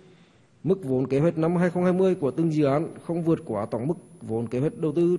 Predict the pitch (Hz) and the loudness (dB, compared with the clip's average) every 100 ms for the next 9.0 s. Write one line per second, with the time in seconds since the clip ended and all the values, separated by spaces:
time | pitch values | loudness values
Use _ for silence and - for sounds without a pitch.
0 | 180 170 165 143 131 151 156 139 151 156 | 0 0 2 2 0 0 0 0 -2 -4
1 | 165 151 110 107 156 160 160 170 170 170 | -2 -2 -4 -4 -4 -4 -4 -2 -2 -2
2 | 160 151 139 131 120 147 143 135 147 - | -2 0 -2 -2 -4 -2 0 0 0 -6
3 | - - _ - - - - - - _ | -20 -20 _ -20 -20 -20 -20 -20 -20 _
4 | _ _ _ _ - _ _ _ - 196 | _ _ _ _ -20 _ _ _ -16 -6
5 | 123 123 143 170 151 - - - - - | -2 0 4 4 2 -2 -14 -20 -20 -2
6 | 127 131 143 147 127 127 131 127 117 135 | 2 4 4 2 2 2 2 2 2 2
7 | 139 170 156 - 143 131 123 156 127 170 | 2 2 0 0 2 2 2 0 2 4
8 | 185 170 - - - - 131 147 131 143 | 4 2 -2 -18 -20 -6 2 4 4 2